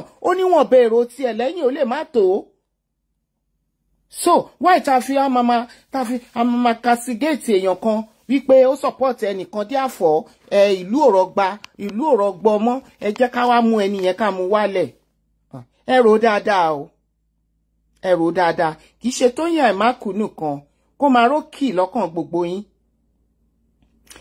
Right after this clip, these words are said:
Tẹ́ bá rí ẹni tó ń dára fún, instead kẹ́, kẹ́ fọwọ́ gbé sókè kó lè dára sí. Nínú kó dára sí yẹn, nínú ẹ̀ lẹ́yìn náà ti máa rí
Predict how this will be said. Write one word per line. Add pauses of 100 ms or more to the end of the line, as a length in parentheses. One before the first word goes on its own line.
Tẹ́
bá
rí
ẹni
tó
ń
dára
fún, (1160)
instead (140)
kẹ́, (240)
kẹ́
fọwọ́
gbé
sókè
kó
lè
dára
sí. (380)
Nínú
kó
dára
sí
yẹn,
nínú
ẹ̀
lẹ́yìn
náà
ti
máa
rí